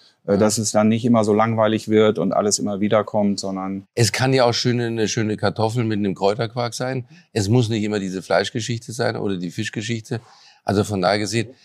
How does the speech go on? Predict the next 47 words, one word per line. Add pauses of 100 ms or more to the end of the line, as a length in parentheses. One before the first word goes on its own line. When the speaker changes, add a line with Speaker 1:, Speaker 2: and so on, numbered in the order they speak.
(240)
Speaker 2:
darum
sage
ich
auch
beim,
beim,
beim,
beim
Personalessen
ist
es
letztendlich
immer
wichtig, (720)
nicht (440)
mit
welchen
Produkten
du
arbeitest,
sondern
dass
es
einfach, (100)
dass
es
einfach, (560)
oder (140)
hochwertigen
Produkten,
sagen
wir
mal
so, (100)
ne? (420)
Sondern
du
kannst
auch
mit
einfachen
Sachen
arbeiten,
die
dann
aber
auch,